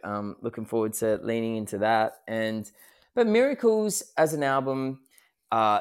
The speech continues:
you know, there's, there's, there's lots on it. I mean, there are some, some good fun bangers, and then we go to obviously some really deep places as well. And I've, I, it's,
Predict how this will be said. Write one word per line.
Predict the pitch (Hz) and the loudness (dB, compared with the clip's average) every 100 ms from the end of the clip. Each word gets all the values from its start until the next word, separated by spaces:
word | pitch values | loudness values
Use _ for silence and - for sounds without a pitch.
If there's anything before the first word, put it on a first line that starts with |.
| - | 0
you | 120 | -2
know, | 107 | 0
there's, | 98 123 - | 2 0 0
there's, | - 120 110 104 - _ _ _ | -4 -2 -2 -6 -12 _ _ _
there's | 147 151 120 | 4 4 4
lots | 110 82 | 0 -2
on | 101 95 | -4 -4
it. | 92 - | -6 -6
I | 98 | -4
mean, | 98 98 | -2 -2
there | 113 | 2
are | 107 | 2
some, | - 107 98 - | 2 -4 -6 -8
some | - 107 101 | -8 -6 -2
good | 113 104 | -2 0
fun | - 107 107 | -2 -2 -2
bangers, | 104 101 101 98 98 | -4 -4 -4 -6 -6
and | 101 | -6
then | 101 | -4
we | 101 | -4
go | 95 98 | -4 -4
to | 104 92 - _ | -4 -8 -8 _
obviously | 98 92 95 - 98 | -14 -10 -10 -10 -10
some | - 95 | -10 -8
really | 98 98 | -6 -6
deep | 90 98 - | -6 -8 -6
places | 104 98 - 98 | -8 -8 -8 -12
as | 98 92 | -10 -10
well. | 95 95 98 98 | -8 -6 -4 -6
And | 95 90 _ _ - | -10 -16 _ _ -8
I've, | - 156 - - - | -4 -4 -8 -16 -10
I, | - 143 156 147 - - | -2 2 4 2 -4 -4
it's, | 156 147 - | -2 -2 -8